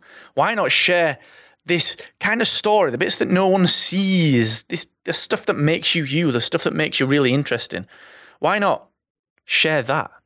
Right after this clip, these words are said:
with the world, with the audience? I mean, ultimately, your audience love you. That's what it's about. Your audience love you. And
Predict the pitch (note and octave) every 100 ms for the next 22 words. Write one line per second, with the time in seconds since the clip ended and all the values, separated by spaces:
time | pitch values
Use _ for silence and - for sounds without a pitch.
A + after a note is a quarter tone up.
0 | _ _ _ B2 A2 A2 C3+ A2 G2 A#2
1 | G#2+ B2+ C3 - - C#3+ D3+ - E3+ F3+
2 | D3 G#2 G#2+ A2 - _ - E3+ F3 C#3
3 | C3 A2 A#2+ G#2+ G2+ G#2+ D#3+ _ _ _
4 | _ - C#3 D#3 C3 C3 G#2 G#2+ C#3 B2
5 | C#3 C#3 C3+ C3+ B2+ C3 A2 G2+ D3 -
6 | - - - - D3 D#3 C#3+